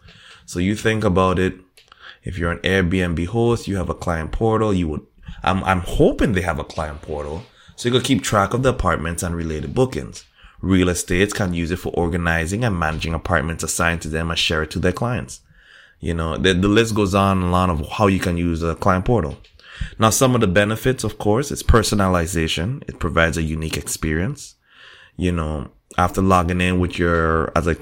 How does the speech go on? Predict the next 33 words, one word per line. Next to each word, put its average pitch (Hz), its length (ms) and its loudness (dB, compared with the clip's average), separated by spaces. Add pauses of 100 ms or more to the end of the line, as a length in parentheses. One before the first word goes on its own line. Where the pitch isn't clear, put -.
(160)
as 95 120 2
a 90 60 6
user 117 420 4
going 92 260 0
into 85 320 -4 (220)
a 87 100 0
company's 92 460 -2
client 87 300 -2
portal, 95 400 0 (540)
you - 120 -4
know, 131 100 -2
choosing 98 380 2
the 92 80 4
username 87 520 2
and 78 120 -4
password, 113 840 4
access 90 300 0
to 85 100 -2
the 80 80 0
gated 80 360 0
content 92 360 2
as 82 180 -2
mentioned, 101 800 2 (600)
you 117 100 2
know, 98 140 4
even 104 220 4
accessing 101 420 0
private 101 400 2
files, - 540 -4
you 76 100 -8
know. 71 260 -6 (200)
It's 98 160 2
convenient. 120 680 2